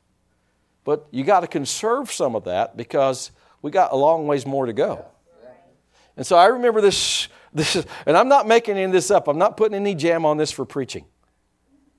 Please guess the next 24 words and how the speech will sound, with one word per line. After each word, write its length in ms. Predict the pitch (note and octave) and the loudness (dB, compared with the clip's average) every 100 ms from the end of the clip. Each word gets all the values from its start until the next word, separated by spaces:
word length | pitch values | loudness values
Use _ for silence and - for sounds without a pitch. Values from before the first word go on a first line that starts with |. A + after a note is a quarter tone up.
| _ _ _ _ - _ _ _ _ | _ _ _ _ -20 _ _ _ _
This 280 | - F#3+ - | 0 0 0
is 140 | C3+ | -4
really 240 | C3 F3 D#3 | 0 2 4
what 160 | C3+ | 4
happened. 360 | A#2 G#2 - D2+ _ _ _ - - | 4 2 0 -14 _ _ _ -10 2
I 120 | D3 | 4
remember 260 | F#3+ G3+ D3+ | 4 0 -2
my, 140 | A#2+ | -2
my, 240 | A2+ C#3+ - | 0 0 0
my 160 | - C3 | 0 0
two 220 | - A#3 | 0 -4
granddaughters 560 | F3+ E3+ C3+ B2 D3 C#3+ - | 2 2 4 2 2 -4 -2
and 100 | C#3+ | 2
I 120 | D#3 | 4
are 100 | D#3+ | 4
running 300 | F3 G3 C#3+ | 2 2 0
this 180 | A#2+ D#3+ | -4 0
race. 360 | D#3+ G#2+ - - _ _ - | 2 2 -2 -14 _ _ -6
One 240 | C3+ E3+ | 0 0
is 140 | F#3 - | 0 -4
trained, 540 | C#3 A#2+ B2+ A2+ G#2 - | -2 0 -2 -6 -14 -8
one 480 | B2 B2+ A2 - | -4 -4 -6 -10
never 220 | A#2+ F#2+ F2 | -6 -6 -6
did. 260 | E2 E2 | -10 -12